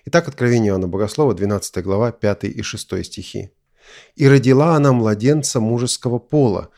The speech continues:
которому надлежит пасти все народы жезлом железным. И восхищено было дитя её к Богу и престолу его. А жена убежала в пустыню,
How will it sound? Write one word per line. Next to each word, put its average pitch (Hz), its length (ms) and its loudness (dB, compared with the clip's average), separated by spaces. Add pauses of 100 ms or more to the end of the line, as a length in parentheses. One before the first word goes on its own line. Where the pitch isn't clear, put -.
(260)
которому 110 560 0
надлежит 101 720 -2
пасти 131 540 -2
все 135 320 -2
народы 120 640 0
жезлом 113 600 -2
железным. 110 720 -4 (480)
И 151 80 4
восхищено 139 840 2
было 123 300 4
дитя 104 400 0
её 143 260 2
к 107 140 -6
Богу 120 540 0 (260)
и 160 120 2
престолу 127 800 0
его. 113 640 -4 (280)
А - 100 -12
жена 107 420 -2
убежала 120 640 2
в - 100 -16
пустыню, 92 640 -4